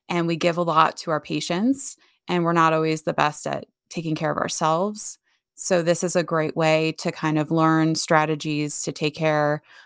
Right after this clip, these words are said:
of our minds and bodies so that we can be the best in all of our roles in life, um, with our patients, with our families,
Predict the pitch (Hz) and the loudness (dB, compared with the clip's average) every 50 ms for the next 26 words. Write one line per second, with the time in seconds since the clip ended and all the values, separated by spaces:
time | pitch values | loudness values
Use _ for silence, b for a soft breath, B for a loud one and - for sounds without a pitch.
0 | b - - 180 180 180 180 170 175 165 160 160 160 165 156 170 170 160 160 156 | b 0 2 4 4 4 4 2 0 0 0 0 0 0 -2 -2 -2 0 0 0
1 | 156 156 156 156 156 151 - - 170 156 156 156 147 151 175 180 165 - 180 170 | 0 0 0 -2 -2 0 0 0 2 2 2 2 0 0 -4 -6 -4 -4 -4 -4
2 | 160 - 160 160 160 156 156 156 156 160 185 - _ 175 170 156 165 156 156 156 | -2 -2 -2 0 0 2 2 2 0 -2 -4 -4 _ -4 0 2 0 0 2 2
3 | - - - - - 165 165 165 - 175 180 180 175 165 165 160 151 151 151 139 | 0 0 0 -2 -6 -6 -2 2 4 4 4 4 2 0 -2 -2 -2 0 0 0
4 | 139 143 156 160 - - 156 160 156 139 104 151 170 - - - - _ _ _ | 0 2 0 0 0 -2 -4 -2 -2 -2 -2 -2 -6 -10 -14 -20 -20 _ _ _
5 | - 85 - - - 156 165 156 151 151 151 - 226 214 214 - 196 185 185 180 | -8 -6 -4 -2 -2 -2 -2 0 -2 -2 -2 -2 -2 -2 0 0 0 2 2 0
6 | - - - 170 160 156 147 147 151 - - 180 175 170 165 165 156 156 156 156 | 0 -2 -4 -8 -8 -6 -6 -6 -6 -4 -2 -2 0 0 0 2 2 2 2 2
7 | 151 - - | 2 0 0